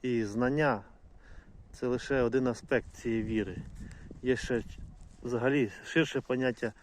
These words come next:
як, таке як свідомість, і усвідомлення чогось — це як прояв віри. І ще є відчуття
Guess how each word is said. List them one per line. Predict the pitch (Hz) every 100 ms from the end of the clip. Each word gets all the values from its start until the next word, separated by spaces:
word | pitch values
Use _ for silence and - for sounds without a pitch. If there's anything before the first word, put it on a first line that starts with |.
| - -
як, | 117
таке | - - -
як | 120 -
свідомість, | 139 127 165 180 139 - - - - - - - - - _ - -
і | - 127
усвідомлення | 127 - 139 135 165 156 135 117 101 - - - - -
чогось — | 127 120 120 -
це | - 120
як | 120 -
прояв | - 143 127 117 107
віри. | 123 117 95 - - _ - - - - - _ _ _ _ _ - 131
І |
ще | 117 - 156 160 143 - - - _ - -
є | 131 131
відчуття | 127 127 - 147 - 107